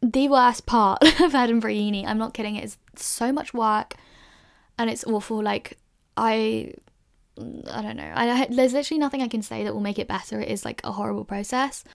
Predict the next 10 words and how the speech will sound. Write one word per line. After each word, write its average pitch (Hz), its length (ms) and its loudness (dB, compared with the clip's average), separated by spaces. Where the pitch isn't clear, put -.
My 262 140 6
advice 269 760 4
would 233 180 2
be 233 280 2
make 226 240 2
friends 277 260 0
with 311 80 -6
someone 254 400 2
rich 220 440 -4
whose 214 340 0